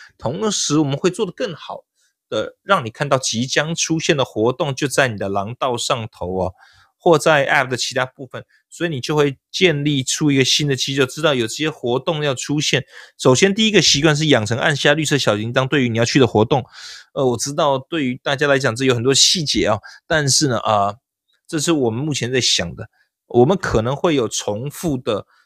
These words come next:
这个，呃，大-，功能出现哦，那甚至会让大家回复参与这些重复性的节目，但现在还，还没有。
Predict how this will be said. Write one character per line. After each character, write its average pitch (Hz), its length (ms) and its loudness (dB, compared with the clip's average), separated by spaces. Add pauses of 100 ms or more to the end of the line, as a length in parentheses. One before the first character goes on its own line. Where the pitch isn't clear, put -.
(140)
这 139 220 4
个， 92 840 2 (180)
呃， - 80 -10 (260)
大-， 135 220 0 (360)
功 165 200 2
能 127 120 -4
出 139 220 -4
现 135 180 -4
哦， 98 160 -8 (300)
那 139 140 0
甚 165 180 2
至 156 160 2
会 156 80 6
让 151 140 4
大 143 100 6
家 147 80 6
回 135 260 2
复 156 220 -2
参 156 260 0
与 117 140 -6
这 113 80 -10
些 127 160 -2
重 117 180 -2
复 117 80 -8
性 123 100 -6
的 104 40 -6
节 95 140 -8
目， 101 180 -12 (100)
但 123 140 -8
现 120 180 -8
在 117 80 -4
还， 92 240 -10
还 107 120 -8
没 98 80 -6
有。 90 120 -12